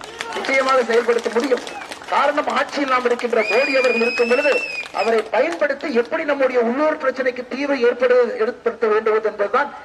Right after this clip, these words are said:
இந்த இரண்டாயிரத்தி இருபத்தி நான்கு தேர்தலுடைய முக்கிய விஷயம். ஆனால் அன்பு சகோதர சகோதரிகளே, எங்களுடைய வேண்டுகோள் உங்கள் அனைவருக்கும் கூட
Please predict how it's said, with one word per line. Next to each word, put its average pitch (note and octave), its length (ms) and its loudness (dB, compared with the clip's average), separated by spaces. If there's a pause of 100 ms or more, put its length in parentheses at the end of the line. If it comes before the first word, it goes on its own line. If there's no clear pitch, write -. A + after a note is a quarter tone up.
(160)
இந்த G#3 200 -6
இரண்டாயிரத்தி A#3 500 0
இருபத்தி F#3+ 300 -8
நான்கு E3+ 280 -2
தேர்தலுடைய F3 540 -4
முக்கிய F3 300 -4
விஷயம். - 220 -12 (520)
ஆனால் - 200 0
அன்பு G#3 220 -2
சகோதர F3 360 0
சகோதரிகளே, D3+ 460 0 (960)
எங்களுடைய D#3+ 400 2
வேண்டுகோள் F#3+ 400 0
உங்கள் C#3+ 180 2
அனைவருக்கும் D#3+ 480 -2
கூட C#3+ 120 -2